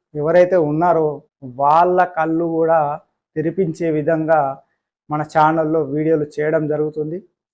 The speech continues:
వాల్మీకి రామాయణంలో శ్రీరామచంద్రుడు అరణ్యవాసానికి వెళ్ళే ముందు కందమూల ఫలాలను మాత్రమే తిని జీవిస్తాను అని చెప్పేసి ఎక్కడెక్కడైతే చెప్పాడో ఆ అంశాలన్నింటిపై కూడా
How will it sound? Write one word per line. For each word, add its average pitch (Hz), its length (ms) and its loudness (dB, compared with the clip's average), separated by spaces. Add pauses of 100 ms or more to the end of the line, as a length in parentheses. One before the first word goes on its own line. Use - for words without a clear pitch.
(320)
వాల్మీకి 175 540 0
రామాయణంలో 180 640 0
శ్రీరామచంద్రుడు 180 1040 -2 (280)
అరణ్యవాసానికి 175 960 0
వెళ్ళే 151 360 0
ముందు 165 320 -4 (1200)
కందమూల 185 520 2
ఫలాలను 180 540 4
మాత్రమే 175 500 -4 (480)
తిని 170 220 -2
జీవిస్తాను 175 640 0
అని 165 160 -4
చెప్పేసి 160 520 -8 (420)
ఎక్కడెక్కడైతే 185 680 4
చెప్పాడో 175 500 2 (200)
ఆ 160 180 -2
అంశాలన్నింటిపై 180 880 0
కూడా 165 300 2